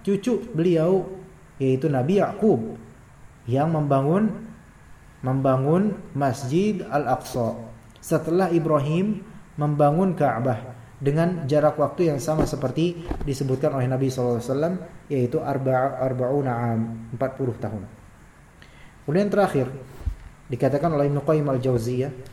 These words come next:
"Wa mimma yadullu ala tafdhiliha anna Allah Ta'ala akhbara annaha ummul qura."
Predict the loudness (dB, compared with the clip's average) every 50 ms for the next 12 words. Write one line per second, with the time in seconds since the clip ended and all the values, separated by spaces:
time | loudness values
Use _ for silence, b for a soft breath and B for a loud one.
0 | B B B B B -2 2 2 2 4 4 2 2 2 2 4 4 4 4 4
1 | 2 2 2 2 2 4 4 4 4 4 4 2 2 2 0 0 0 0 -2 -2
2 | -2 -2 0 2 2 2 2 2 0 2 2 0 0 -2 -4 -10 -14 -18 -20 -20
3 | -20 -20 -18 -8 -2 0 0 2 2 2 2 2 4 4 2 2 2 0 0 2
4 | 2 2 4 2 2 2 0 0 -2 -6 -10 -16 -20 -20 -12 -4 -2 -2 -2 -2
5 | -4 -2 2 4 6 6 6 4 0 0 0 -2 -2 0 0 0 -2 -2 0 0
6 | 2 2 2 2 4 4 4 2 2 0 0 2 2 2 2 0